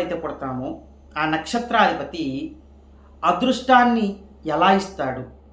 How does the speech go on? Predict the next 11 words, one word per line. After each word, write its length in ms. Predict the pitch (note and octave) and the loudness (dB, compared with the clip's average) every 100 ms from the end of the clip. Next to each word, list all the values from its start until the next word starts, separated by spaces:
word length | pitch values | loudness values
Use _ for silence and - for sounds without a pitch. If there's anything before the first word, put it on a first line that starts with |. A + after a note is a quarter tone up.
| - - - - - - - - - - - - - D#3 | -20 -20 -20 -20 -20 -20 -20 -20 -20 -20 -20 -20 -10 -6
అదృష్టం 440 | E3 G#3+ G3+ B3+ A#3+ - | -4 -2 -4 -2 -2 4
కలుగుతుందా 520 | G#3 B3 - C4 C4+ B3 | 6 6 4 4 4 4
లేదా 220 | D#3+ C#3+ C#3 - - - C#3+ | 2 0 -2 -4 -16 -16 -6
ఆ 40 | D3 E3 | -2 -2
నక్షత్రాధిపతి 960 | E3 - A3 A3 - G3+ G#3+ A3+ G#3+ F3 | -4 -4 -6 -6 -2 2 4 2 -2 -4
వలన 220 | D3 C3+ C#3+ D3 - - - - - - - | -4 -4 -4 -6 -12 -20 -20 -20 -20 -20 -14
అన్న 120 | C#3 C3+ | -8 -6
అంశాలు 240 | C3 D#3 - | -6 -6 -6
ఇప్పుడు 180 | C3 C3 | -6 -8
మనం 120 | B2+ B2 | -8 -10
తెలుసుకుందాం. 420 | B2 - B2+ | -14 -14 -14